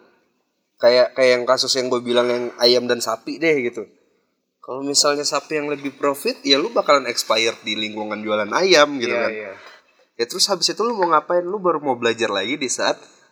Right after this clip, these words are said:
Speaker 1: produksi sapi di mana-mana itu udah berkembang banget. Dan ketika
Speaker 2: Iya.
Speaker 1: lu baru mau terjun di produksi sapi, mungkin udah produksi dinosaurus gitu kan.
Speaker 2: Iya, dino.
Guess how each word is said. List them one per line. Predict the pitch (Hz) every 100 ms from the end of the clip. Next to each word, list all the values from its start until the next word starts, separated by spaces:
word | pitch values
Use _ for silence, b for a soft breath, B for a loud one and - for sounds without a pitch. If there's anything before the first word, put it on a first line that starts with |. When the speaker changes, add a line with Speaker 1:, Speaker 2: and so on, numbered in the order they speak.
| _
Speaker 1:
produksi | 123 120 117 127
sapi | 117 117 113 - 123 98
di | 123
mana-mana | 117 117 113 110 107 110 139 170
itu | 165 208
udah | 135
berkembang | 107 113 110 107 107
banget. | 123 160 151 -
Dan | 113
ketika | 113 113 113 107
Speaker 2:
Iya. |
Speaker 1:
lu | 107
baru | 110 110
mau | 104 107
terjun | 107 104 107
di | 107
produksi | 104 104 107 -
sapi, | 107 101 - - 180 B B _
mungkin | 120 117 202
udah | 165 143 127
produksi | 127 120 120 113 110 - 120
dinosaurus | 123 123 120 143 175 180 156 -
gitu | 117
kan. | 101 117
Speaker 2:
Iya, | 127 120 110
dino. | 127 123 120